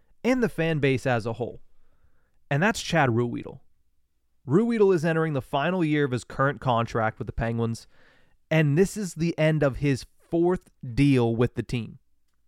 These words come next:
And the highest cap hit that he's ever had with eight hundred thousand dollars. Think about that. He's signed four different contracts, and the highest cap hit he has had is eight hundred dollars,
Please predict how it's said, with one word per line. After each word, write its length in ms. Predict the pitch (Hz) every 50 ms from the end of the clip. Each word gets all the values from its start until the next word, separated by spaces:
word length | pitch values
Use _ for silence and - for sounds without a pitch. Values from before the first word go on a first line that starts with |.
| _ _ _ _ _ _ _ _ _ _ _ - _ _ _ _ _ _ _ _ -
And 120 | 143 139
the 100 | 135 117
highest 360 | - 147 175 202 208 175 -
cap 260 | - 175 180 180 -
hit 100 | 180 165
that 100 | - 143
he's 140 | 139 135 127
ever 180 | 147 143 135 123
had 320 | 170 165 120 - - - - - - _ - _ - _ _ - - - _ _ _ _ _ -
with 240 | 127 139 139 - _ _ -
eight 200 | 147 160 165 135
hundred 320 | 139 143 127 143 135 -
thousand 320 | 131 113 110 113 113 110
dollars. 440 | 104 - - - - - - - - _ _ _ _ _
Think 180 | - 208 196 156
about 220 | 127 123 113 -
that. 140 | 113 104 107
He's 180 | 143 170 160
signed 380 | - - 190 170 160 156 139 -
four 400 | - - - - 196 226 247 254
different 340 | 233 240 226 - 214 202 -
contracts, 680 | - 180 160 139 123 - 127 113 92 - - - - - _ _ - _ _ _ _ _ _ _ _
and 160 | - 135 135 131
the 80 | 113
highest 480 | - - - 165 180 185 185 180 - -
cap 300 | - 156 156 151 - -
hit 140 | 147 123 117
he 160 | 127 131 127
has 120 | 120 110
had 320 | - 127 113 107 107 - - - _ _ _ _ _ _ -
is 220 | 151 139 - -
eight 200 | - 147 147 135
hundred 320 | 123 131 131 117 117 120 107
dollars, 240 | 120 117 - -